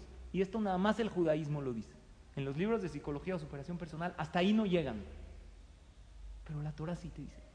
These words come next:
fue Hashem. Los consejos que vimos hasta ahorita, maravillosos, increíbles. A mí me han servido, pero este consejo te sirve más todavía. Te rayaron tu coche, te pisaron, te, "Dios, yo sé que tú me lo mandaste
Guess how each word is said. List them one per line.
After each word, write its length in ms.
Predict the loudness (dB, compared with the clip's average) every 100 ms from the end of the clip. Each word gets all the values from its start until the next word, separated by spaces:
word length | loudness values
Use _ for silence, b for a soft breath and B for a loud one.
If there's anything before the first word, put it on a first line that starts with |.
| -18 -8
fue 180 | -2
Hashem. 260 | -2 0 -4 -4 -12 -18 -20 -20 -12 0
Los 160 | 0
consejos 400 | 4 2 4 2
que 80 | 2
vimos 220 | 4 4
hasta 140 | 2 -2
ahorita, 280 | 0 0 -2 -2
maravillosos, 680 | 0 0 -2 -4 -8 -16 -20 -20 -20 -6
increíbles. 800 | 2 2 6 8 8 4 -4 -10 -18 -20 -20 -20 -20 -20 -20 -20 -18 -2
A 100 | 4
mí 140 | 6
me 140 | 6 4
han 120 | 2
servido, 340 | 0 -2 -4 -10 -18 -20 -20 -20 -20 -20 -16
pero 220 | -8 -4 -4
este 240 | -4 -6
consejo 300 | -6 -6 -6
te 120 | -10
sirve 260 | -10 -8 -8
más 240 | -8 -10
todavía. 360 | -12 -10 -10 -12 -18 -20 -20 -20 -20 -10
Te 100 | -6
rayaron 360 | -4 -2 -4
tu 100 | -6
coche, 360 | -6 -8 -8 -12
te 100 | -12
pisaron, 500 | -14 -10 -8 -8 -10
te, 80 | -14 -16 -18 -20 -20 -20 -20 -20 -16
"Dios, 420 | -6 -4 -4 -8 -16 -8
yo 120 | -6
sé 120 | -6
que 120 | -8 -8
tú 100 | -6
me 100 | -6
lo 60 |
mandaste 540 | -6 -8 -6 -6 -8